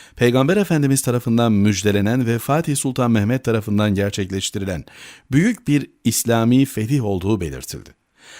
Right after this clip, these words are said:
Erdoğan'la ilgili ithamlarında ısrar eden darbeci müftüler, Erdoğan'ın fetihle alakası yok diyerek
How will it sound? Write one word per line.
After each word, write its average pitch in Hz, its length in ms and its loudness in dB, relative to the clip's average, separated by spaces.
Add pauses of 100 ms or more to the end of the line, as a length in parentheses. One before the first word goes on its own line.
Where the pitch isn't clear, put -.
(180)
Erdoğan'la 156 540 4
ilgili 113 280 0
ithamlarında 110 640 0
ısrar 131 420 -2
eden 113 360 0
darbeci 104 480 0
müftüler, 135 540 0 (320)
Erdoğan'ın 113 540 4
fetihle 120 440 -2
alakası 110 520 0
yok 104 240 -2
diyerek 78 420 -8